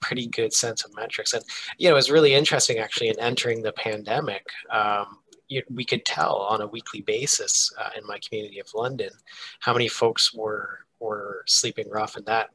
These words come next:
that helped us really think about, you know, what level of offloading of the emergency shelters did we have to do into hotels and motels so that everyone, uh, in a tent had an option to come inside if, if they were able and willing. Um, so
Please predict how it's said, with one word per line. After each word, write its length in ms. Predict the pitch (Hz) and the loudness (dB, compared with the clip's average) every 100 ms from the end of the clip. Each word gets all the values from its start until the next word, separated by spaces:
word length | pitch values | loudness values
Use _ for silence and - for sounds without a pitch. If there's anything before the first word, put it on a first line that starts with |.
| _ - | _ 0
that 180 | 110 - - | 0 -2 -12
helped 420 | - 160 180 - | 0 2 2 0
us 220 | 107 - | 2 2
really 240 | 117 107 107 | 2 -2 -4
think 240 | 127 123 | -6 -6
about, 420 | 127 104 101 98 - - - - - - | -6 -2 -2 -4 -14 -20 -20 -20 -20 -10
you 120 | 117 | -2
know, 80 | 110 | 0
what 460 | 110 113 120 117 - | 0 2 2 2 -8
level 500 | 117 110 110 123 110 | 2 2 4 4 4
of 100 | 101 - | 0 2
offloading 640 | 117 123 - 120 110 104 101 | 4 4 2 0 0 -2 -10
of 100 | - | -10
the 100 | 107 | -10
emergency 500 | 104 101 - - - | -10 -10 -4 -4 0
shelters 440 | - 170 131 110 | 2 2 2 -2
did 200 | - 113 | -4 -6
we 80 | 107 | -6
have 180 | 113 - | -8 -8
to 80 | |
do 180 | 117 110 | -10 -10
into 260 | 101 113 135 117 | -6 -6 -6 -8
hotels 480 | 101 107 107 104 107 | -8 -8 -8 -8 -12
and 100 | 104 | -14
motels 720 | 104 107 - 104 101 - - | -12 -10 -10 -10 -8 -6 -2
so 180 | - 113 | -4 -4
that 140 | 107 | -6
everyone, 400 | 104 110 104 104 - _ - - _ - | -8 -8 -10 -12 -14 _ -20 -20 _ -10
uh, 80 | 104 | -6
in 100 | 117 | -4
a 60 | 107 | -4
tent 280 | - 117 | -2 -2
had 120 | - 107 | -4 -10
an 100 | 101 | -8
option 340 | 98 - 110 | -6 -4 -6
to 100 | - | -8
come 180 | - 113 104 | -14 -14 -4
inside 420 | - 107 104 113 | -4 -4 -8 -10
if, 80 | - - | -14 -14
if 200 | - - | -18 -16
they 120 | - - | -18 -20
were 180 | - - | -20 -18
able 260 | - - 104 | -18 -16 -18
and 80 | 104 | -16
willing. 300 | 107 107 110 - _ - - - - - - | -14 -14 -14 -18 _ -20 -18 -18 -20 -10 2
Um, 280 | 127 127 - - | 2 2 -4 0
so 400 | - 165 151 | 6 8 8